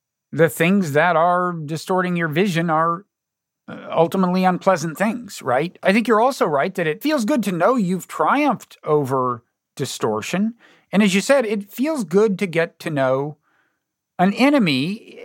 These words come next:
and realizing that, you know, at least not all of the enmity was really in order. It, it, you know, you, you had exaggerated how bad they are at a minimum.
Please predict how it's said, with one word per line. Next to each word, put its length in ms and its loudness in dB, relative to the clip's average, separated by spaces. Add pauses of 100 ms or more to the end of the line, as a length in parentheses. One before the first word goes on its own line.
and 640 -2
realizing 640 2
that, 340 0 (100)
you 140 -2
know, 240 2
at 100 -2
least 240 -6
not 240 2
all 240 2
of 120 -2
the 160 -6
enmity 380 -2
was 280 -6
really 420 0
in 220 0
order. 400 0
It, 160 -2
it, 180 -2
you 240 0
know, 80 4
you, 240 4
you 240 2
had 140 2
exaggerated 800 -2
how 120 2
bad 300 2
they 140 -6
are 260 -8
at 140 0
a 40 -4
minimum. 540 0